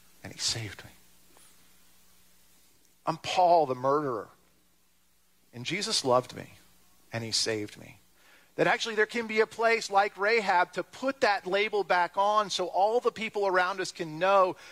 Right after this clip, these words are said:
Christ did not come to make perfect people that he could then save. He saved imperfect people.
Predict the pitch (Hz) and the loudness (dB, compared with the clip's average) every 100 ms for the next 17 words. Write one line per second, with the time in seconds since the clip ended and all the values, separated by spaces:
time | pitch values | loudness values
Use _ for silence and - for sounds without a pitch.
0 | - - 226 233 262 - 196 196 196 - | -20 -6 0 0 -2 -8 -4 0 0 -2
1 | - 202 208 196 165 151 175 196 - - | 0 2 2 -2 -8 -4 -2 -2 -2 -4
2 | 196 190 175 - 190 180 170 147 127 190 | -4 -4 -8 -10 -10 -2 0 0 -4 -4
3 | 175 139 160 147 - 170 170 170 165 - | -4 0 -2 -2 -2 0 2 2 -2 -6
4 | - - 147 - - 214 208 220 202 - | -16 -8 -4 -2 0 2 2 0 -4 -4
5 | 185 185 - 180 - 170 - - 156 - | -4 -4 -2 -2 -2 -10 -10 -12 -10 -10
6 | 104 | -12